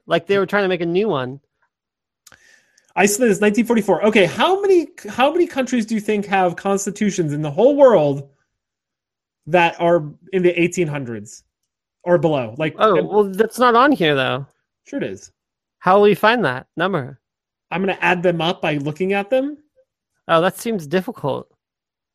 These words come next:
Speaker 1: <laughs> I'd say fifteen.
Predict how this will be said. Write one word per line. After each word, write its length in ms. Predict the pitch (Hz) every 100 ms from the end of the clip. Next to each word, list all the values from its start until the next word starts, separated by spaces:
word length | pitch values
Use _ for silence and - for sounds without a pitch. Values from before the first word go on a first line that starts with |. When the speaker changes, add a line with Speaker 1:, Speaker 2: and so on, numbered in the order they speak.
| _ _ _ _ _ _
Speaker 1:
<laughs> 960 | - - - - _ _ _ _ _ _
I'd 200 | 185 214
say 640 | - 226 202 185 170 147 _ _ _ _ _ _ _ _ _ _ _ _ _
fifteen. 480 | 233 - 156 120